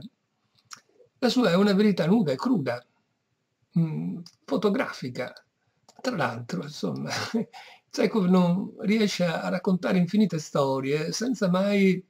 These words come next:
ripetersi, insomma, la, la sua arte è inesauribile.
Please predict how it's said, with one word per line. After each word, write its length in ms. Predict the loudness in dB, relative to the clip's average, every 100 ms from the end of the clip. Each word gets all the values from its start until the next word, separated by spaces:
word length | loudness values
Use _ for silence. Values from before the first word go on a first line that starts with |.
| _ _ _
ripetersi, 720 | -4 -2 -2 -4 -4 -4 -4 -6
insomma, 420 | -6 -4 -4 -4
la, 160 | -4 -4
la 140 | -6
sua 220 | -6 -4
arte 240 | -4 -2 2
è 20 |
inesauribile. 960 | 2 2 2 4 4 2 -2 -6 -10